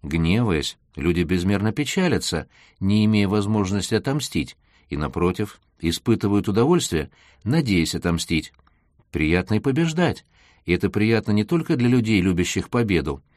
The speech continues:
но и для всех вообще, потому что в этом случае является мысль о собственном превосходстве, которого более или менее жаждут все.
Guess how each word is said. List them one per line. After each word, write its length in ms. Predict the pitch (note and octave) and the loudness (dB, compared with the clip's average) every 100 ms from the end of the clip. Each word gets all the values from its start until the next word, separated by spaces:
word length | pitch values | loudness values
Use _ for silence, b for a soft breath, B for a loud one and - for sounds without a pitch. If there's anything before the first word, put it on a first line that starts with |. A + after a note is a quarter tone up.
| _ - | _ -10
но 220 | C2+ C#2+ | -6 -4
и 40 | |
для 180 | C2+ E2 | -2 -4
всех 280 | - G2+ G2 | -2 -4 -2
вообще, 500 | B2+ C3 - F3+ - b b b b b b | -4 -2 -2 -4 -4 b b b b b b
потому 320 | E2+ G2+ A#2 | -4 0 0
что 180 | B2+ G2+ | 0 0
в 40 | |
этом 240 | C3 A#2+ F2+ | 0 0 -2
случае 440 | - F#2+ F#2+ G2+ | 0 -2 -2 -2
является 440 | C#2+ D#2 E2+ - E2+ | 0 0 -2 0 0
мысль 460 | F2 G#2 - B2 - | 2 0 -2 -6 -6
о 120 | D2+ | -6
собственном 440 | - F2+ - F#2+ | -4 -4 -4 -4
превосходстве, 840 | G2 A#2 D3 - E3+ - - D2 B1+ b b b b b | -2 -2 -4 -2 0 0 -2 -6 -8 b b b b b
которого 540 | - F#2 - G#2 F#2 F2 | -4 -2 0 2 2 0
более 600 | D2 F2 A2+ A2+ F#2 E2 | -2 0 0 2 2 0
или 260 | E2 E2 | 2 2
менее 400 | E2 G2+ A#2+ A2+ | 2 4 4 2
жаждут 460 | E2+ G#2+ G2 B2 C3 | 2 0 0 -2 -4
все. 340 | - G2+ C#2 | -2 -2 -4